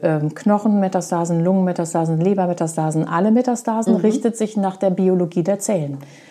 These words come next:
Speaker 1: Also ganz ähnlich wie auch in der neoadjuvanten und adjuvanten Therapie, äh, die wir in den ersten Folgen besprochen haben,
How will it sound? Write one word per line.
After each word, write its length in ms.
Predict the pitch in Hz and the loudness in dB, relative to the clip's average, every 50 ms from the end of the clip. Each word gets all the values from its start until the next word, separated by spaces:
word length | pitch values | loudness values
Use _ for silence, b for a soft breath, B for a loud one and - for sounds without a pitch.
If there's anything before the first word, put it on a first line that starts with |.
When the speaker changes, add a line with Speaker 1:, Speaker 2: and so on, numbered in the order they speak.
| B B B | B B B
Speaker 1:
Also 220 | - 175 170 170 | -4 -2 -2 0
ganz 280 | 160 170 175 185 175 - | 0 0 0 0 0 -2
ähnlich 480 | - - 180 180 190 202 214 208 214 196 | 0 0 2 2 2 0 0 -2 -2 -2
wie 180 | 185 180 - | -2 0 0
auch 180 | - - 180 180 | 0 0 0 0
in 180 | 190 185 175 165 | -2 -2 0 2
der 240 | 165 160 156 156 156 B B B B B B | 2 2 2 0 -4 B B B B B B
neoadjuvanten 800 | - 170 180 185 196 - 202 185 - 190 180 175 175 165 165 165 | 0 2 2 2 2 2 0 0 -2 0 0 0 -2 0 0 -2
und 120 | 160 160 165 | 0 2 0
adjuvanten 520 | 160 - - 196 196 202 190 190 233 226 | 0 0 -2 0 0 -2 -2 0 -2 -2
Therapie, 480 | - 202 - 226 214 - - 233 233 240 | -2 -2 -4 -4 -4 -2 -2 0 0 0
äh, 300 | 233 - - - 202 190 | -2 -4 -6 -4 -6 -2
die 160 | 185 202 190 | -2 0 0
wir 300 | 202 190 190 185 190 - | 2 2 2 2 0 -2
in 140 | - - 185 | -2 -2 0
den 120 | 185 180 185 | 0 0 0
ersten 260 | 185 190 190 - 202 | -2 -2 -2 -4 -2
Folgen 300 | 185 - 196 190 196 185 | 2 2 2 4 4 2
besprochen 480 | 190 180 - - 196 190 - 196 185 180 | 0 0 0 0 0 0 2 0 0 0
haben, 180 | 180 185 180 | 0 0 -2